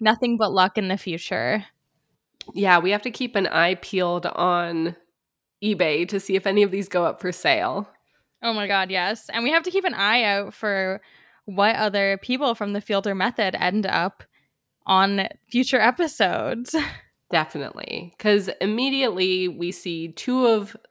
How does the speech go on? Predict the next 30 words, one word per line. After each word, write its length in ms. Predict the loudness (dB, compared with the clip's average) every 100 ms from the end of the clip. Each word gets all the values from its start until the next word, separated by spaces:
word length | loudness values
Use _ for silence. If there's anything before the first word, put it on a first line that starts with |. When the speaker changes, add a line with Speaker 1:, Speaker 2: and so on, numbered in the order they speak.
| 0
Speaker 2:
uh, 320 | 2 2 0
the 220 | -2 -4
actors 760 | -2 -2 -4 -4 -2 -2 -6 -12 -20
from 440 | 0 4 4 2
this, 440 | 0 -2 -4 -10 -14 _ _ _
Thomas 600 | 4 4 6 2 -4 -6
and 360 | -2 0 0 -2
the 60 | -4
security 600 | -6 -6 -4 -2 -4 -4
guard, 480 | 0 0 0 -4 -10 -20 _ -4
play 220 | 2 2
paramedics 920 | 4 2 2 2 0 -2 -4 -10 -12 -4
at 160 | -2 0
the 120 | 0
end 180 | 2 -2
of 100 | -2
the 120 | -2
episode. 540 | -2 -8 -8 -6 -8 -16 _ _ _
So 180 | -8 -2
obviously 600 | 6 6 6 0 -4 -4
he 120 | -2
was 240 | -4 -4 -2
using 300 | 0 0 0
this 220 | -2 -4
to 80 | -6
find 320 | 0 0 0
people 280 | -6 -8 -8
for 200 | -6 -4
future 320 | -2 -2 0 0
rehearsals. 720 | 2 0 -2 0 -2 -2